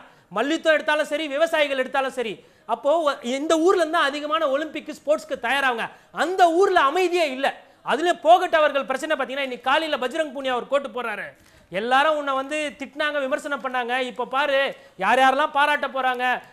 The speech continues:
யாரெல்லாம் உங்க பாதையில முள்ளு, முள்ளு போட்டாங்களோ அவங்கெல்லாம் இப்ப வந்து உங்களுக்கு வாழ்த்து தெரிவிக்காங்கன்ற மாதிரி போட்டாரு." அதுக்கப்புறம் பஜ்ரங் பூனியாக்கும், அஹ், பாஜகவுக்கும் என்னங்க பிரச்சனை? என்ன வாய்க்கால் தகராறுபா, இல்ல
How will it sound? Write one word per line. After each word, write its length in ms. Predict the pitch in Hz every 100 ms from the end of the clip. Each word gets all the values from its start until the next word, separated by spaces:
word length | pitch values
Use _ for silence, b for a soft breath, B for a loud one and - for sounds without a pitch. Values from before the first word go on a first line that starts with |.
| -
யாரெல்லாம் 360 | 190 262 277 311
உங்க 240 | 302 277
பாதையில 400 | 240 277 302 277 240
முள்ளு, 220 | 302 311 269
முள்ளு 160 | 285 330
போட்டாங்களோ 520 | 302 269 247 247 330 B B
அவங்கெல்லாம் 340 | 233 254 285 320
இப்ப 160 | 285
வந்து 200 | 262 285
உங்களுக்கு 260 | 320 285 233
வாழ்த்து 440 | 254 330 277 262
தெரிவிக்காங்கன்ற 540 | 269 262 262 254 262 285
மாதிரி 180 | 294
போட்டாரு." 420 | 294 269 247 185 b b -
அதுக்கப்புறம் 640 | 214 277 285 302 277 196
பஜ்ரங் 340 | 220 233 330 277
பூனியாக்கும், 500 | 285 269 254 277 302 285 b b
அஹ், 120 | 240 214
பாஜகவுக்கும் 520 | 233 302 277 262 262
என்னங்க 320 | 220 233 240
பிரச்சனை? 340 | 190 175 170 170 - _ _
என்ன 180 | 226 220
வாய்க்கால் 380 | 214 277 269 233
தகராறுபா, 500 | 208 196 170 190
இல்ல 140 | 254